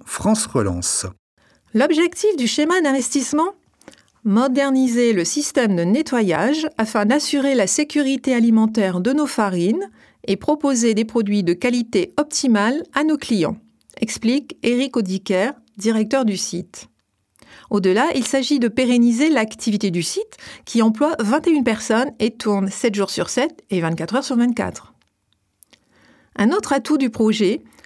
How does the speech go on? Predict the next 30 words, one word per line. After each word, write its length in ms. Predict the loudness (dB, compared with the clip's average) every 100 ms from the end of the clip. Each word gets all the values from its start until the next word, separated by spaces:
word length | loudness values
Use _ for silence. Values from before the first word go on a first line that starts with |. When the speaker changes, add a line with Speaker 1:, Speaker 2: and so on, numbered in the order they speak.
| _ -6
Speaker 2:
favoriser 580 | -2 2 2 4 4
les 100 | 2
filières 400 | 0 0 0 0
tracées 360 | -2 -4 0 0
locales. 520 | 0 -2 -4 -4 -8 -14 _ _ _ -20 -4
En 160 | 0
effet, 400 | 0 0 -2 -4 -6 _ -20 -20 -2
il 160 | 2 2
vise 280 | 4 2
à 60 | 2
créer 260 | 0 0 2
de 100 | 2
la 180 | 2 2
valeur 200 | 2 2
ajoutée 500 | 2 -2 -2 -2 0
pour 160 | 0
les 180 | 2 2
agriculteurs 760 | 2 0 0 -2 0 0 0 0
locaux, 500 | 2 0 2 0 0 -10 -20 -20 -20 _
dont 140 | -2 -2
près 220 | 0 0
de 100 | 2
deux 160 | 0 0
tiers 300 | 0 -2 -2
sont 140 | -4
situés 540 | -2 -4 0 0 0 -4 -6
dans 260 | -2 0 2
un 60 | 2
rayon 340 | 2 2 0
inférieur 680 | -2 -2 0 2 2 0 -2